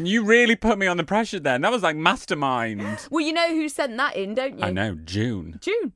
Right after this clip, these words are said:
Speaker 1: June.
Speaker 2: June sent that in for you for Would You
Speaker 1: I think
Speaker 2: Rather.
Speaker 1: I would go with B thirty just because I couldn't have asked for a better podcast birthday to have
Speaker 2: Aw.
Speaker 1: bubbles and cheese on a personalised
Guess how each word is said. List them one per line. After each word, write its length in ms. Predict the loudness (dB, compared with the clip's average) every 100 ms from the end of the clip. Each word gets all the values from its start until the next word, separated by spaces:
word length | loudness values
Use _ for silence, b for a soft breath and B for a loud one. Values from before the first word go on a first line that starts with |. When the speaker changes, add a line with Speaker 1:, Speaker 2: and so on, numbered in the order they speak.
| _
Speaker 1:
June. 300 | -8 -6 -4
Speaker 2:
June 340 | -2 -2 -2 -2
sent 300 | 0 -2 0
that 200 | -2 0
in 160 | -4 -6
for 280 | -6 -4
you 120 | -4 -6
for 160 | -8
Would 260 | -6 -8 -6
You 100 | 0
Speaker 1:
I 100 | 2
think 200 | 2 0
Speaker 2:
Rather. 100 | 2
Speaker 1:
I 20 |
would 140 | 0 2
go 160 | 0
with 160 | 0 -2
B 160 | -4 -4
thirty 480 | 0 0 0 -6
just 200 | -6 -8
because 300 | -8 -6 -6 -2
I 120 | -4
couldn't 300 | -2 -6 -4
have 160 | -6 -4
asked 300 | -4 -4 -6
for 100 | -8
a 40 |
better 360 | -2 0 -2 -4
podcast 540 | -6 -6 -4 -8 -6
birthday 460 | 0 0 0 -2 -2
to 260 | -2 -2 -2
have 180 | 0 2
Speaker 2:
Aw. 40 |
Speaker 1:
bubbles 460 | 0 2 2 0 -2
and 160 | -6
cheese 380 | -6 -4 -4 -4 -4
on 120 | -6
a 40 |
personalised 680 | -4 -2 -2 -2 -6 -4 -6